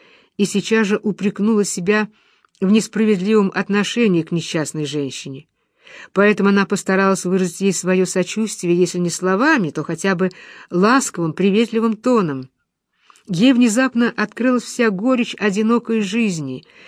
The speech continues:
и измождённое, некрасивое, мертвенно-бледное лицо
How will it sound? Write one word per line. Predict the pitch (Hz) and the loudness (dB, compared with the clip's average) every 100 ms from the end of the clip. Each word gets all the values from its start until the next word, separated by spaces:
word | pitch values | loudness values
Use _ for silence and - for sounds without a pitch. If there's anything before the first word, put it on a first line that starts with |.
| - - _ | -20 -20 _
и | 190 214 | 0 2
измождённое, | 185 220 226 180 240 240 175 139 131 | 2 2 2 0 2 2 2 -4 -6
некрасивое, | 151 175 220 220 - 233 226 151 143 | -4 -2 0 -2 -2 0 2 2 -2
мертвенно-бледное | 143 202 214 220 220 196 233 208 214 | 2 2 2 0 0 0 0 2 2
лицо | 208 - - 277 285 | 0 -2 -4 0 0